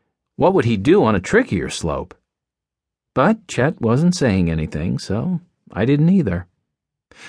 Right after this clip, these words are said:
Joe and I might be brothers, but that didn't mean we always saw things the same way.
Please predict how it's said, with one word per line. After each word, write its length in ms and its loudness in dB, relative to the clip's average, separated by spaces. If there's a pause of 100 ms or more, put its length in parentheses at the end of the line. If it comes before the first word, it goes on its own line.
(140)
Joe 180 6
and 80 4
I 140 4
might 240 2
be 100 0
brothers, 460 0
but 240 0 (240)
that 180 0
didn't 240 4
mean 240 4
we 160 2
always 340 0
saw 300 2
things 400 -2
the 80 -4
same 320 -2
way. 460 -2